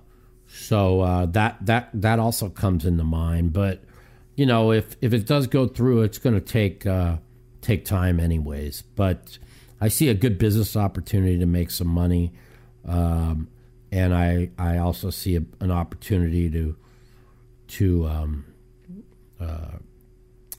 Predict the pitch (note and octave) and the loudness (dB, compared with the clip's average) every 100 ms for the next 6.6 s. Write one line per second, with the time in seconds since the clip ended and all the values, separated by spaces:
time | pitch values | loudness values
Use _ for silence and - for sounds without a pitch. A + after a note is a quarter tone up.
0 | - F2+ C#2+ B1+ C#2 - G2 G#2+ E2 D#2+ | -8 -8 -8 -12 -16 -2 2 2 2 -2
1 | E2 - D#2+ D2+ D#2+ - D#2+ - D2 C#2 | -4 -4 -4 -4 -6 -8 -10 -10 -10 -10
2 | C2+ E2 - C2+ C2+ D2 E2+ - - D2+ | -12 -12 -12 -10 -10 -12 -12 -12 -12 -12
3 | - - - - - - - - - - | -12 -14 -16 -14 -14 -14 -18 -20 -20 -20
4 | - - - - - - - F3 D3 - | -20 -20 -20 -20 -20 -20 -2 0 0 -2
5 | A#2 B2+ C3+ A2+ A#2+ A2+ G2+ F2+ F#2 F#2 | -2 0 -2 -2 2 2 4 2 2 2
6 | F2+ E2+ E2+ E2+ E2 E2 | 2 0 0 -2 -2 -4